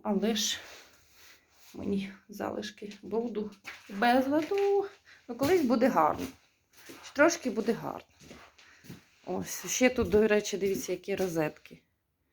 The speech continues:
Оці, е, знаєте, металеві підстаканники оці ще. Треш, це любастер, це все з-, треш відремонтуємо тут.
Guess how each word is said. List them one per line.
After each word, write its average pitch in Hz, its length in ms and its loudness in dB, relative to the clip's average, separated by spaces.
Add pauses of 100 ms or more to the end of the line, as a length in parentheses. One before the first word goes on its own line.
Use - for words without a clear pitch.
(260)
Оці, 208 460 2
е, 190 520 6 (140)
знаєте, 220 400 2
металеві 196 540 2
підстаканники 190 920 0
оці 165 300 -12
ще. - 320 -16 (1300)
Треш, 190 300 2
це 180 220 -2
любастер, 208 840 0
це - 200 -10
все 226 340 -4
з-, - 280 -8
треш - 480 -4 (180)
відремонтуємо 170 920 -8
тут. - 320 -20